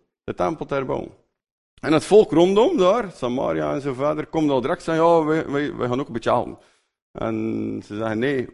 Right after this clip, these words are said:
wij moeten dit doen voor God." En op dat moment komt er al direct tegenstand. Tegenstand van de volken die daar rond zijn.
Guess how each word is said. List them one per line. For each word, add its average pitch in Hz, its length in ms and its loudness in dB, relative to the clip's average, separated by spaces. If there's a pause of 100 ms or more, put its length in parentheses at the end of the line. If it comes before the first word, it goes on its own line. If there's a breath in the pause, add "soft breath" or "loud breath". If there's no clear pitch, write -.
(140)
wij 127 460 0
moeten 104 240 -4
dit 98 100 -6
doen - 200 -12
voor - 120 -20
God." - 240 -20 (760)
En 92 120 -8
op 92 60 -8
dat 110 120 2
moment 120 640 -2 (340)
komt 101 220 -12
er 101 60 -16
al 92 120 -8
direct 101 320 -10
tegenstand. 175 520 -8 (680)
Tegenstand 170 560 4
van 131 180 -2
de 110 80 -2
volken 139 300 0
die 120 80 0
daar 98 100 -2
rond 131 180 -4
zijn. 196 260 -4